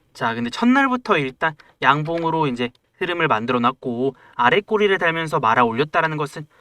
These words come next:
방향성이 일-, 일단 첫날부터는 이제 위로 좀 잡았다, 굉장히 긍정적인 흐름이 나왔다라고 판단을 해볼 수가 있겠죠. 자, 그러면 이제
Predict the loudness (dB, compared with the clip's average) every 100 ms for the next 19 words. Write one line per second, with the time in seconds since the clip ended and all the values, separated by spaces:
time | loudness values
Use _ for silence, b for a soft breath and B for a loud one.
0 | b -2 0 2 -2 -4 -4 -4 -6 -8
1 | -6 2 2 2 -2 -4 -2 -2 -4 -6
2 | -4 -4 -6 -4 -2 -2 -2 -8 -4 -4
3 | 0 0 0 -4 _ _ -8 -2 0 0
4 | -2 -2 0 -2 -4 -4 -8 -6 2 6
5 | 6 4 2 4 0 -4 -4 0 0 -2
6 | -4 -6 -8 -8 -12 -14 -16 _ -6 -6
7 | -4 -2 0 -2